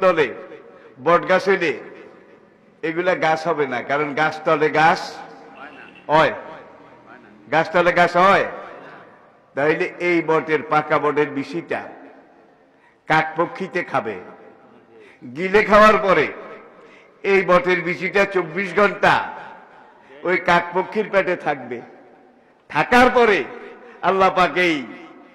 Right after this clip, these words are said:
পেটের মধ্যে এমন একটা, ওই কাক বকের পেটের মধ্যে এমন একটা মেশিন ঠিক করে দিয়েছেন, ফিট করে দিয়েছেন। ওই মেশিনে এই বটের দানাটা চব্বিশ ঘন্টা থেকে রেকটিফাইড হবে, রিফাইন্ড হবে। হওয়ার পরে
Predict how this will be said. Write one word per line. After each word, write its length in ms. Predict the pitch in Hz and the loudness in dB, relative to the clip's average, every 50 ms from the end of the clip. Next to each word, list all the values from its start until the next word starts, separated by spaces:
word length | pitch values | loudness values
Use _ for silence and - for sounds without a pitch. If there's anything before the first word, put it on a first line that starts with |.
| - - - | -20 -6 0
পেটের 320 | 165 170 170 180 190 190 180 | 0 0 2 2 0 0 0
মধ্যে 280 | 196 196 185 175 208 | 0 -2 0 2 2
এমন 280 | 202 185 190 190 185 180 | 2 2 0 -2 0 0
একটা, 260 | 175 - - 180 175 | 0 0 0 2 2
ওই 100 | 170 170 | 2 2
কাক 420 | 170 - 175 170 170 165 151 160 | 0 0 2 2 2 2 0 0
বকের 240 | 170 160 165 165 160 147 - | -2 0 0 -2 -4 -2 -2
পেটের 300 | 156 156 156 165 165 156 | -2 -2 -2 -2 -4 -4
মধ্যে 260 | 160 170 165 160 190 | -4 -4 -2 2 0
এমন 200 | 185 170 165 165 | 2 2 0 -2
একটা 200 | 156 - 170 175 | -2 -2 -2 -4
মেশিন 460 | 156 156 160 156 - 202 208 208 190 - | -2 -2 -6 -6 -4 -6 -6 -6 -6 -6
ঠিক 140 | - 185 180 - | -8 -10 -8 -4
করে 220 | 180 185 170 170 165 | -4 -4 -4 -4 -6
দিয়েছেন, 400 | 151 156 151 143 147 156 143 120 107 - | -6 -8 -8 -8 -8 -10 -12 -12 -12 -10
ফিট 220 | 196 208 - - 185 | -12 -12 -10 -8 -8
করে 180 | 180 170 165 | -6 -6 -6
দিয়েছেন। 420 | 147 139 143 131 113 - 123 110 92 - - - - - - - - | -8 -8 -10 -10 -10 -10 -12 -14 -14 -16 -20 -20 -20 -20 -16 -6 -2
ওই 160 | 190 196 208 | 0 0 0
মেশিনে 640 | 190 202 202 202 - 262 269 262 254 233 196 135 - - - - - | 0 -2 -4 -4 -2 -2 -2 -2 -2 -2 -4 -4 -8 -12 -16 -8 -2
এই 160 | 185 190 196 | 0 0 0
বটের 400 | 170 180 185 175 180 180 175 147 | 2 2 2 2 2 0 -4 0
দানাটা 540 | 165 165 170 180 190 190 190 196 160 127 - - - - - - - - | 0 0 0 2 0 0 0 0 0 0 -2 -6 -14 -18 -20 -16 -8 -4
চব্বিশ 400 | 185 180 170 165 208 202 175 185 | -4 -4 -4 -4 -8 -6 -2 0
ঘন্টা 260 | 214 208 180 202 202 | 0 0 0 0 -2
থেকে 280 | 156 196 190 170 208 196 | 0 -2 0 0 0 0
রেকটিফাইড 720 | 180 170 175 147 - - 180 175 135 190 190 202 185 196 | 0 -2 -6 -6 -8 -10 -10 -6 -2 0 0 0 2 0
হবে, 240 | 190 170 170 165 | 0 0 0 -4
রিফাইন্ড 500 | 151 165 175 - 196 202 208 208 190 175 | -4 -4 -6 0 2 2 2 2 2 0
হবে। 240 | 175 160 131 113 - - - - - - - - - - - _ - _ _ - | -2 -2 -2 -6 -10 -12 -16 -20 -20 -20 -20 -20 -20 -20 -20 _ -20 _ _ -2
হওয়ার 300 | 147 175 214 233 254 240 | 2 4 6 6 4 4
পরে 320 | 202 226 226 214 196 160 | 4 2 2 2 2 0